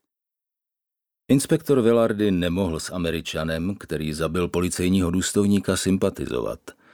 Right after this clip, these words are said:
Co kdyby se o to pokusil i na Sicílii?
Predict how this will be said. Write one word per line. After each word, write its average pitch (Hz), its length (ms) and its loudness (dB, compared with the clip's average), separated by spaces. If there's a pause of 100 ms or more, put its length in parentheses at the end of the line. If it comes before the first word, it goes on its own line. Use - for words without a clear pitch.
(960)
Co 160 180 6
kdyby 170 240 2
se - 140 -4
o 117 80 -4
to 110 140 -2
pokusil 92 600 -4
i 85 100 -6
na 80 160 -4
Sicílii? - 760 -10